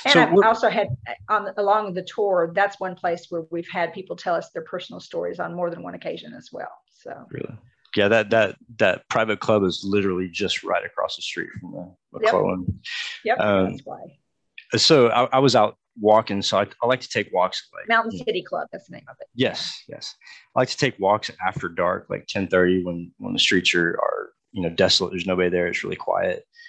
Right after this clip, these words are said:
Speaker 2: And I like to take
Speaker 1: Uh-huh.
Speaker 2: photos. And I thought that I sent you the photo with the, with the blue lights, the reflection of the lights hanging in the,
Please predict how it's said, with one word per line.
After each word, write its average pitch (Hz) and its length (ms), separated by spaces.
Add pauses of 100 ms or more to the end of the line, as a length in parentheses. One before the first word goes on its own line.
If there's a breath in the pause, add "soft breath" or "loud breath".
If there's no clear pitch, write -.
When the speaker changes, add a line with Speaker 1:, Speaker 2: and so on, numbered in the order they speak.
(160 loud breath)
Speaker 2:
And 101 80
I 104 40
like 107 100
to - 80
take 95 180
Speaker 1:
Uh-huh. - 80
Speaker 2:
photos. 90 720
And 113 100
I 110 40
thought 131 260
that 107 180
I 104 60
sent - 260
you 120 120
the 95 100
photo 113 300
with 98 180
the, 98 200
with 101 120
the 101 180
blue 110 140
lights, 101 340
the 95 80
reflection - 560
of 98 200
the 101 80
lights 95 300
hanging 101 260
in 95 100
the, 85 140